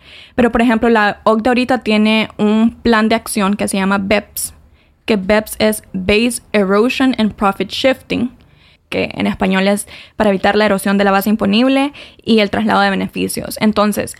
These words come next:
mediante estas quince acciones que emitieron, están trabajando básicamente en las transacciones financieras para,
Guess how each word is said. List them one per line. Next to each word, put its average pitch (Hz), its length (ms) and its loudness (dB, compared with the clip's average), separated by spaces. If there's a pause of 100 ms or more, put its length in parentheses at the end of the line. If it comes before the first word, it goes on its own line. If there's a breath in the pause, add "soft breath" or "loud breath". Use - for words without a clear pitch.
(140 loud breath)
mediante 214 380 2
estas 277 220 -2
quince 285 500 0
acciones 208 440 -2
que - 100 -6
emitieron, 190 500 -2
están 208 240 -4
trabajando 208 600 -2 (180)
básicamente 220 580 0
en 220 60 0
las 220 120 -2
transacciones 202 520 -4
financieras 214 680 0 (720 loud breath)
para, 247 800 2